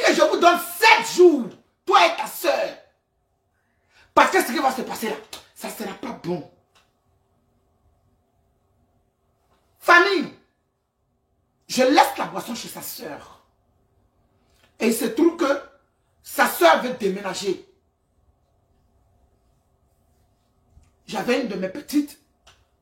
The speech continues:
dans sa maison. Parce que la maison était à ville, elle vivait,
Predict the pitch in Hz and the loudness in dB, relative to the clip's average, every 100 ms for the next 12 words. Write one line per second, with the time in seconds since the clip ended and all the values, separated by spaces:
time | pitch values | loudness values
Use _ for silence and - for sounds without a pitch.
0 | _ _ _ _ _ _ _ _ - 202 | _ _ _ _ _ _ _ _ -14 -10
1 | 175 208 196 196 233 - - _ _ _ | -6 -6 -4 -4 -4 -6 -10 _ _ _
2 | _ _ _ - - 202 185 190 233 - | _ _ _ -16 -8 -4 -4 -4 -4 -2
3 | 220 - - 185 233 - - 175 170 202 | -4 -4 -10 -8 -8 -6 -8 -8 -8 -8
4 | - | -10